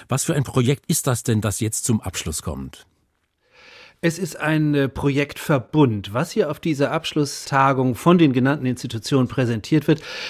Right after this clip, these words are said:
Speaker 2: das sind zehn voneinander unabhängige universitäre Forschungsprojekte, gefördert von der Kulturstaatsministerin im Kanzleramt. Corona-bedingt dauerten die Arbeiten länger, nämlich sechs Jahre. Diese Arbeiten zur Frage,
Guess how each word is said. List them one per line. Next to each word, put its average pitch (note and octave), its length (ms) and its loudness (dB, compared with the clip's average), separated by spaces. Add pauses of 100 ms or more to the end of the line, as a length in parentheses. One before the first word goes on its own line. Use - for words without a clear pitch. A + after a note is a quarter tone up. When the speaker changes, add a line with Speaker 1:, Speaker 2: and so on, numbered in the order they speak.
Speaker 2:
das C#3+ 140 2
sind C#3+ 240 4
zehn G#3 380 4
voneinander C#3 840 0
unabhängige C#3 800 2
universitäre C3+ 800 2
Forschungsprojekte, D3+ 1200 0 (220)
gefördert C3+ 440 0
von B2+ 120 0
der A#2 100 0
Kulturstaatsministerin A#2 1120 -4
im G2+ 300 -8
Kanzleramt. B2 580 -4 (380)
Corona-bedingt E3+ 720 6
dauerten E3 280 2
die C#3+ 120 -4
Arbeiten C#3+ 340 0
länger, C#3+ 240 0
nämlich C#3 260 -2
sechs E3+ 440 -2
Jahre. B2 460 -2
Diese C#3 300 -4
Arbeiten C3+ 380 -4
zur G#3 300 -2
Frage, C#3+ 520 0